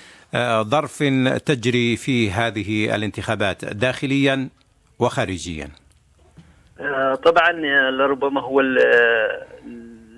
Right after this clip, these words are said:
Speaker 2: الخاصية الإيرانية، آه، غالبًا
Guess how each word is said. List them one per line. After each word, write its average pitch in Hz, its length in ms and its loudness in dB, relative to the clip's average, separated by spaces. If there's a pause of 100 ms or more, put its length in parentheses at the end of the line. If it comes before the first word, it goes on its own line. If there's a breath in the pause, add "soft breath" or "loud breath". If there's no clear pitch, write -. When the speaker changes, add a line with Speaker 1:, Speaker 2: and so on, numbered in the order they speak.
Speaker 2:
الخاصية 175 520 2
الإيرانية، 147 680 2 (160)
آه، 135 260 -4
غالبًا 147 420 2